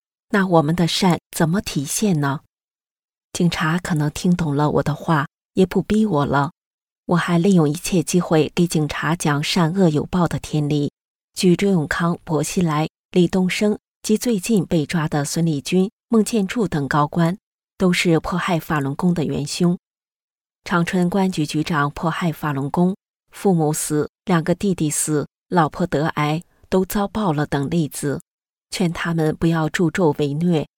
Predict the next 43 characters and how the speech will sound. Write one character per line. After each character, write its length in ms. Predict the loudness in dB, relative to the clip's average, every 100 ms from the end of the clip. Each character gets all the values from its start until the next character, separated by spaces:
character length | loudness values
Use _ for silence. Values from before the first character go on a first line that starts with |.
| _
不 140 | -4 0
要 180 | 2 0
迫 220 | -2 -4
害 240 | -4 -4
大 180 | -4 -6
法 300 | -4 -4 -4
和 180 | -4 -4
大 200 | -4 -4
法 160 | -6
弟 200 | -4 -2
子， 380 | -4 -4 -6 -6 _ _ _ _ -2
那 160 | 0
样 220 | 2 2
对 200 | 2 0
他 200 | -2 -4
们 140 | -4 -4
不 180 | -4 -4
好。 380 | -4 -6 -6 -8 _ _ _ _ _
告 180 | 0 2
诉 120 | 2
他 220 | -2 -2 -2
们 140 | 0
念 240 | 0 0
法 260 | -2 -4 -2
轮 240 | -2 -2
大 180 | -2 -4
法 220 | -4 -4
好， 400 | -6 -4 0 0 -2 _ _
真 200 | -2 0
善 280 | 0 -2 -2
人 240 | 0 -2 -4
好， 360 | -4 -4 -4 _ _ _
是 220 | -6 -2 0
大 220 | 0 -2
疫 180 | -2 -4
前 320 | -2 -2 0
救 180 | 0 0
世 300 | 0 0 0
的 180 | -2 -2
灵 220 | -4 -2
丹 220 | -2 -2
妙 240 | 0 -2 -2
药。 260 | -2 -2